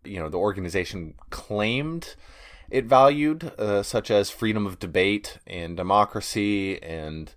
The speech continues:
uh, engagement with the real world and finding and meeting people where they actually were, versus the actual practice of the organization where debate wasn't actually tolerated, where,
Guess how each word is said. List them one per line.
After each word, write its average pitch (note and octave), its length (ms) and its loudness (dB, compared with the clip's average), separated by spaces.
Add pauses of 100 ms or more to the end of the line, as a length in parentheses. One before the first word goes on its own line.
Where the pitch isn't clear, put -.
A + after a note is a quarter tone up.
uh, E2+ 340 2
engagement G2 580 -2
with F#2+ 120 -4
the G#2+ 60 2
real G2 280 4
world F#2+ 360 6
and F2 240 0
finding F#2+ 440 0
and F#2+ 140 -6
meeting G2 240 -2
people F#2 320 -2
where F#2 140 4
they E2+ 100 2
actually F#2 460 0
were, F#2 420 4 (420)
versus G2 800 4
the G2 160 2
actual F2+ 300 2
practice - 640 0
of E2+ 80 -10
the F2 100 -4
organization D#2 840 -6
where D2+ 500 -4
debate F2 260 0
wasn't F2 400 2
actually D#2+ 400 0
tolerated, E2 680 0
where, C#2+ 500 -4